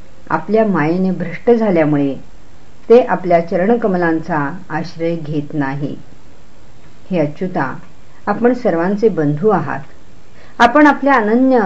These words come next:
शरणागत भक्तांच्या अधीन होता, यात काय आश्चर्य? ब्रह्मदेव इत्यादी लोकपाल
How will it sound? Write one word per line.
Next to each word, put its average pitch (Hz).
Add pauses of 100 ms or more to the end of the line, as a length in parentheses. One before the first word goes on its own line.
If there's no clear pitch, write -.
(100)
शरणागत 214
भक्तांच्या 220
अधीन 170
होता, 175 (400)
यात 226 (100)
काय 226
आश्चर्य? 160 (1120)
ब्रह्मदेव 269
इत्यादी 233
लोकपाल 175